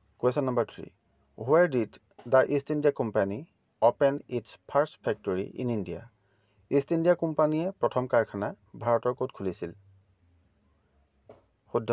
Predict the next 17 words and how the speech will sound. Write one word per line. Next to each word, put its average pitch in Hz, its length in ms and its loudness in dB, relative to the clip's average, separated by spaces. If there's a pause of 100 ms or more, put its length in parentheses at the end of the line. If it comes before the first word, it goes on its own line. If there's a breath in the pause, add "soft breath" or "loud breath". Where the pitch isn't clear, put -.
অপশ্যন 90 260 -10
হ'ব 92 80 -8 (540)
অপশ্যন 101 400 -2
এ, 139 80 -6 (400)
মচিলিপট্টনম। 110 840 -4 (3500)
কুৱেশ্যন 131 280 0
নম্বৰ 127 240 0
ফ'ৰ, - 180 -12 (500)
হুইচ 151 200 4
অফ 175 100 4
দ্য 185 140 6
ফল'য়িং 151 260 4 (100)
চিটিজ 104 340 -6 (340)
ইজ 123 60 -4 (200)
ন'ন 131 220 2 (340)
এজ 98 180 -2 (540)
দ্য 127 120 0